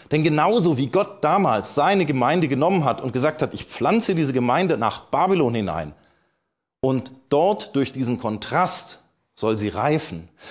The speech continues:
genauso hat Gott die Gemeinde heute, seinen Leib, in die Welt eingepflanzt. Okay? Das ist also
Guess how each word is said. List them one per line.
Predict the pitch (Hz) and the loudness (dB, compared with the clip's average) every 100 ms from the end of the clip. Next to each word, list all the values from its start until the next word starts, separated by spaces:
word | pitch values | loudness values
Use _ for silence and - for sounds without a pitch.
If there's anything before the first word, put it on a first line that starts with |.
| - | -6
genauso | 143 147 170 202 185 | 0 2 2 2 2
hat | 160 123 | 0 0
Gott | 156 185 - - _ _ 110 | 0 0 -4 -20 _ _ -10
die | 104 196 | 0 2
Gemeinde | 185 147 123 127 117 | 2 2 2 2 2
heute, | 131 147 82 76 - | 2 0 -2 -6 -10
seinen | 95 117 131 127 | -2 0 0 0
Leib, | 110 90 - _ | -2 -4 -8 _
in | 190 170 | -2 0
die | 156 | 0
Welt | 135 127 | 0 -2
eingepflanzt. | - 92 78 - 73 73 - - _ - | -6 -12 -14 -12 -12 -12 -18 -20 _ -14
Okay? | - 180 294 - _ _ _ _ - | -6 -6 -6 -16 _ _ _ _ -6
Das | 117 - - | -6 -8 -8
ist | 123 - - | -6 -6 -6
also | 95 101 107 104 | -6 -2 -2 -4